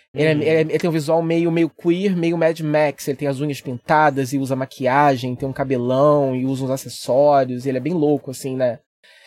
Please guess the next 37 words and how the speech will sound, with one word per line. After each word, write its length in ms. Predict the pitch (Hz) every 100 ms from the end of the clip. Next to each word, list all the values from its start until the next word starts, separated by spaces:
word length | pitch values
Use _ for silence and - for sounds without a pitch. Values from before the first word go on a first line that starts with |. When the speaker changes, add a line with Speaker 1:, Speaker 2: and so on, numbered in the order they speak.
| - -
Speaker 1:
É, 460 | 131 131 127 123 135
uma 240 | 135 135
bo-, 140 | 120 135
umas 180 | 139 127
bota-, 300 | 131 135 147
uns 180 | 139
coturnos 460 | - 143 151 147 135
de 80 | 123
couro, 880 | _ 156 151 175 160 143 135 127 123
ele 140 | 127
é 20 |
bem 140 | 123 160
legal 300 | 180 143 127
o 40 | 127
visual 300 | 123 127 120
dele. 280 | 117 107 -
E 280 | 147 143
ele 80 | 151
tá 80 | 165
sendo 180 | 170 151
procurado, 680 | 175 - 208 170 165 151 127
e 100 | 131
aí 280 | 131 139 160
as 80 | -
pessoas 200 | 147 151
comentam, 540 | - 156 156 131 123
né? 160 | 127 156
"Não 160 | 165
contem 300 | 180 180 180
comigo 400 | 180 156 156 170
pra, 100 | 175
pra 300 | 160 143 156
dedurar 340 | 151 147 147 160
a 20 |
Lunga" 440 | 147 143 175 143
e 40 | 127
tal. 540 | - 123 156 143 120